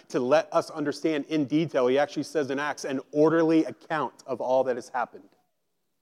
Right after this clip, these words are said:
So it's historical. It's like reading a history book, but it's an historical narrative. It's reading a history story. So we want to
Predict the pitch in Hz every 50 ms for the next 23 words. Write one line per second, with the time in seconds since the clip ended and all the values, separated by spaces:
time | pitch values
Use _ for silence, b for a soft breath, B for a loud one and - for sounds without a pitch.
0 | _ _ _ _ _ _ _ _ _ _ _ _ - - 139 127 - - 139 -
1 | - - 185 196 185 135 - - 101 - _ _ - - - - 139 143 147 147
2 | 131 135 170 170 - 139 120 98 104 98 98 - _ _ _ _ _ _ _ 120
3 | 120 120 135 127 131 - - 156 147 139 131 - 131 117 127 143 147 127 104 104
4 | 90 95 - - 123 120 120 110 110 101 - _ _ - 143 - - 107 101 -
5 | - - 127 117 113 98 87 - - _ _ _ _ _ _ _ _ _ _ _
6 | _ _ _ _ _ _ _ _ _ _ _ _ _ _ _ _ _ _ _ _
7 | _ _ - - 120 120 123 127 135 135 127 107